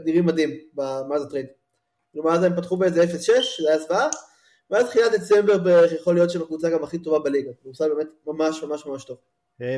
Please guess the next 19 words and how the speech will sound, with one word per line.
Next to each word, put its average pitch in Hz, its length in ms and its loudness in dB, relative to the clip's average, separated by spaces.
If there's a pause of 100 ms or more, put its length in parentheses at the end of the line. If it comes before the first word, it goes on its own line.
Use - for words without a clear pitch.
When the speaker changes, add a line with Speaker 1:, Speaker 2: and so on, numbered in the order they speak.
Speaker 2:
בסדר 240 480 0
גמור, 226 600 0 (340)
בוא 160 160 -8
נ-, 214 80 -10
נ-, 190 680 -6
נמשיך 180 500 -12
לשיחת 165 720 -6
דני 165 500 -6
אבד-, 220 220 -14
אבדיה, 214 540 -6
ואז 131 220 -14
נלך 131 200 -12
Speaker 1:
אה, 135 80 -8
Speaker 2:
למשחק 147 260 0
Speaker 1:
דני. 165 280 4
Speaker 2:
הסתיו, 208 300 -4
ושלוש 120 440 -16
דקות, 113 440 -14
דני. 107 240 -14